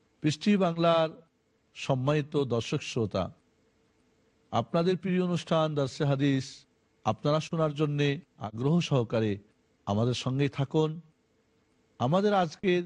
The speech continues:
যে হাদিস আলোচিত হবে সেটি জুমার বিষয়কে কেন্দ্র করে। এটি পূর্বে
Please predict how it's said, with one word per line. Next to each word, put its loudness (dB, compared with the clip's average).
যে -2
হাদিস -2
আলোচিত -2
হবে 0
সেটি -2
জুমার 0
বিষয়কে -2
কেন্দ্র -4
করে। -6
এটি -2
পূর্বে 0